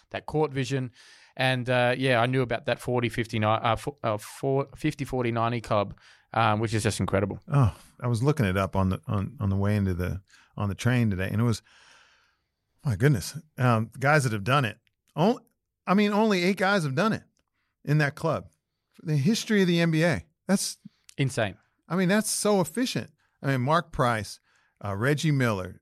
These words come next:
Speaker 2: Dirk's done it. Kevin Durant's done it. Steph Curry's done it. And Brogdon has done it.
Speaker 1: Wow.
Speaker 2: That's it. Larry, B-, oh, I'm sorry, Larry Bird. He did it two times. Yeah. <laughs> That's an exclusive club.
Speaker 1: Man, I,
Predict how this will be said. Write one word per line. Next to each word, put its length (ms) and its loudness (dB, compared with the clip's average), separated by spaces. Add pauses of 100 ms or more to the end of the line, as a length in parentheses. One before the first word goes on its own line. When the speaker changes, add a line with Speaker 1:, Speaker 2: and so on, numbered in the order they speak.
(100)
Speaker 2:
Dirk's 400 2
done 220 -2
it. 140 -12 (340)
Kevin 240 2
Durant's 420 2
done 220 -4
it. 160 -14
Steph 260 -4
Curry's 360 0
done 180 -6
it. 100 -8
And 140 -4
Brogdon 440 0
has 120 -10
done 200 -10
it. 60 -18 (140)
Speaker 1:
Wow. 300 -12
Speaker 2:
That's 180 -4
it. 160 -4 (300)
Larry, 200 2
B-, 140 -4
oh, 60 -2
I'm 80 -4
sorry, 240 -8
Larry 220 -4
Bird. 260 -6
He 80 -4
did 160 -4
it 160 -14
two 120 -8
times. 380 -14 (1800)
Yeah. 200 2 (320)
<laughs> 80 -10 (1040)
That's 240 -2
an 80 -2
exclusive 600 -2
club. 300 -6 (1300)
Speaker 1:
Man, 220 -4
I, 300 -4